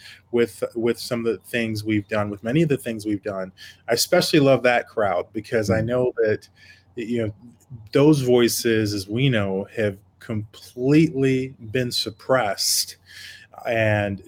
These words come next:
Speaker 1: during these last few years.
Speaker 2: Mm-hmm.
Speaker 1: So, and it's been unjust, and it's, it's really feels good to be able to help bring a small measure of justice to this, you know, the terrible injustices we've seen over the past few years.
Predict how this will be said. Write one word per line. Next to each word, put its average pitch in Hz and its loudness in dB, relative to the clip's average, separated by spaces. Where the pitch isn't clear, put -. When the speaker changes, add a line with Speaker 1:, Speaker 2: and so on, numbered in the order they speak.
Speaker 1:
during 120 2
these 110 0
last 113 0
few 107 -2
years. 104 0
Speaker 2:
Mm-hmm. 92 -2
Speaker 1:
So, 107 2
and 110 -2
it's 113 -4
been 120 -2
unjust, 127 0
and 110 -2
it's, - -8
it's 113 -8
really 113 0
feels 135 2
good 143 2
to - -10
be 123 2
able 127 2
to 110 0
help 131 0
bring 123 -4
a 113 -8
small 135 0
measure 120 0
of 110 -2
justice 143 0
to 117 -2
this, 113 0
you 135 -6
know, 104 -8
the 110 -8
terrible 143 2
injustices 104 -2
we've 101 -6
seen 107 -6
over 113 0
the 107 -6
past 107 -4
few 104 -4
years. 95 -6